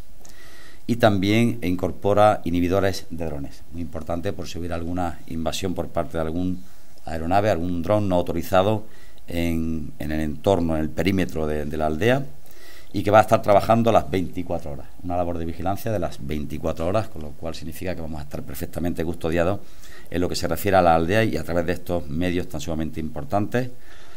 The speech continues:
permitiendo una visualización en tiempo real por parte de las fuerzas y cuerpos de seguridad del Estado. También, eh, va a haber, eh, utilización de,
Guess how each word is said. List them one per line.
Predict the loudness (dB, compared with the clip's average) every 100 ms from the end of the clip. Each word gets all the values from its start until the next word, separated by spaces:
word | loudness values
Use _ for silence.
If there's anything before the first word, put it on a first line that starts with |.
| -4 -6 -2
permitiendo | 2 2 2 2 4 4
una | 6 4
visualización | 4 0 0 0 0
en | 0
tiempo | 0 0 0
real | 2 2 2
por | -2 -4
parte | -4 -4 -4
de |
las | -4
fuerzas | -4 -4 -2
y | -2
cuerpos | -2 -2 -4
de |
seguridad | -4 -2 -2
del | -2
Estado. | -2 2 4 4 0 -4 -6 -6 -6 -6 -6 -6 -6 -6 -6 -6 -6 -6 -6 0
También, | 2 4 4 4 4 2 0
eh, | 2 2 4 4 4 2 2 -2 0
va | 6
a | 6
haber, | 6 4 2 -2
eh, | -2 0 0 0
utilización | -2 -4 -4 -2 0 2
de, | 2 2 2